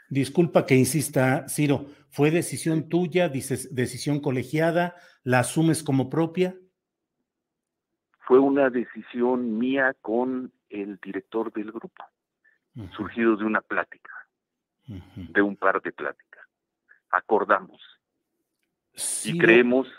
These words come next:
Speaker 1: sí.
Speaker 2: lo que nos importa, lo que nos importa a nosotros, lo que nos interesa, es que creemos que esto puede ser bueno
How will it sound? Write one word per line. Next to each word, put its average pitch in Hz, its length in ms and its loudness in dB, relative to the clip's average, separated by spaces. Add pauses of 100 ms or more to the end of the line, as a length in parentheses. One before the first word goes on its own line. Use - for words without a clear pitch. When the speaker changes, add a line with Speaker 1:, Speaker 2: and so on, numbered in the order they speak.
Speaker 1:
sí. - 140 -6
Speaker 2:
lo 101 200 0
que 107 100 -4
nos 101 260 -6
importa, 107 480 0
lo 95 160 -4
que 92 120 -12
nos 92 180 -8
importa 101 400 -4
a - 20 -6
nosotros, 95 520 -8
lo 87 100 -10
que 90 160 -14
nos 85 220 -14
interesa, 98 580 -6 (560)
es 95 180 -8 (140)
que 101 400 -4
creemos 101 560 -6 (240)
que 87 200 -6
esto - 340 -14 (340)
puede 92 300 -2
ser 92 220 -6
bueno 87 560 -8